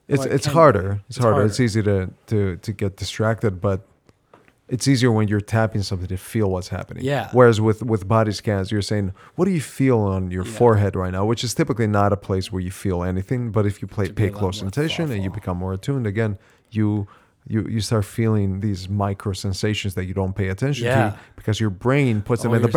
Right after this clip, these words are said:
Speaker 1: background,
Speaker 2: you're
Speaker 1: right?
Speaker 2: supposed to do under the
Speaker 1: So,
Speaker 2: armpit, like,
Speaker 1: un-,
Speaker 2: where the
Speaker 1: under
Speaker 2: bra
Speaker 1: arm-
Speaker 2: line is for women.
Speaker 1: And
Speaker 2: We
Speaker 1: you start
Speaker 2: forgot that
Speaker 1: laughing.
Speaker 2: one.
Speaker 1: Okay.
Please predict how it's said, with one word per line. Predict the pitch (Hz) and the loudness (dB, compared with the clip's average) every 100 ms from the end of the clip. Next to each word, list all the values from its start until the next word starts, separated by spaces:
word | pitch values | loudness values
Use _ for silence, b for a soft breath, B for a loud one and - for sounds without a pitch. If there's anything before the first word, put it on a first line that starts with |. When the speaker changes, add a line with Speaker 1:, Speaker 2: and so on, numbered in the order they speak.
| 165 | 2
Speaker 1:
background, | 170 98 90 | 2 -2 0
Speaker 2:
you're | 101 | 0
Speaker 1:
right? | 120 | 0
Speaker 2:
supposed | |
to | 143 | -2
do | 135 131 | -4 -2
under | 123 120 | -2 -6
the | 107 | -6
Speaker 1:
So, | 110 | -6
Speaker 2:
armpit, | 107 110 113 | -6 -8 -10
like, | 98 113 | -4 -4
Speaker 1:
un-, | |
Speaker 2:
where | 110 | -4
the | 107 | -4
Speaker 1:
under | 110 107 | -2 0
Speaker 2:
bra | 107 | 0
Speaker 1:
arm- | 104 | -2
Speaker 2:
line | 104 98 | -4 -8
is | 98 101 | -12 -14
for | 107 107 | -16 -14
women. | 113 113 110 | -14 -14 -14
Speaker 1:
And | 110 B B | -18 B B
Speaker 2:
We | - 131 | -2 0
Speaker 1:
you | |
start | 113 110 95 | 2 2 0
Speaker 2:
forgot | 98 | -2
that | 95 | -2
Speaker 1:
laughing. | 113 | -4
Speaker 2:
one. | 107 95 | -6 -8
Speaker 1:
Okay. | 104 90 | -10 -10